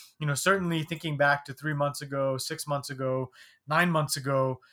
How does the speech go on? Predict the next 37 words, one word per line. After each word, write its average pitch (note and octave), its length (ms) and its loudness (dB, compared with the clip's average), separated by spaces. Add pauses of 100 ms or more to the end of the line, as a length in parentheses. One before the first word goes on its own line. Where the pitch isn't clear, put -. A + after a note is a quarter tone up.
(220)
uh, C3+ 120 -6
the C3 120 -8
fact D#3 260 0
that D#3+ 80 -4
we C#3+ 100 -6
can C#3 120 -6
have, C#3+ 340 0
even D3 160 -4
have C#3+ 280 0
that C#3+ 140 2
conversation, C3+ 920 -6 (340)
um, C3+ 260 -4
i-, D#3 220 -10
is D#3 180 -6
certainly D3 280 -6
a C3+ 80 -6
positive, C3 580 -4 (380)
uh, B2+ 480 -8 (300)
development D3 560 2
to C3 60 -14
start C#3 280 -8
this B2+ 180 -10
year. B2+ 180 -16 (380)
Um, C#3 460 -2
so - 180 -4
this F#3+ 200 2
is A#3 80 2
something G3+ 200 4
that F#3 120 4
we'll F3 100 4
be E3+ 140 0
continuing E3+ 520 -4
to D3+ 80 -8
track, D3 380 2
continuing D3+ 520 -4
to - 100 -20
be, C3+ 320 -8